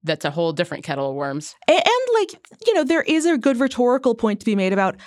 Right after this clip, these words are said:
Speaker 2: how much energy should be being spent on talking to people who have been geographically left behind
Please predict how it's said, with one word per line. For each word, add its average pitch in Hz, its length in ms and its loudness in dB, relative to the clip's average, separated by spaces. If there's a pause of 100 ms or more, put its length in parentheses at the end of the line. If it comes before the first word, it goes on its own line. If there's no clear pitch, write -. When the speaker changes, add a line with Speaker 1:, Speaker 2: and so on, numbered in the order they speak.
Speaker 2:
how 233 280 2
much 214 420 2
energy 196 380 0
should 185 280 -6
be 202 100 0
being 185 220 -2
spent 190 400 -4
on 165 500 -2 (580)
talking 220 600 -2
to 202 400 -2
people 202 380 -4
who 190 100 0
have 170 220 -4
been 185 340 -2 (320)
geographically 180 960 -2
left 160 340 -4
behind 151 720 -2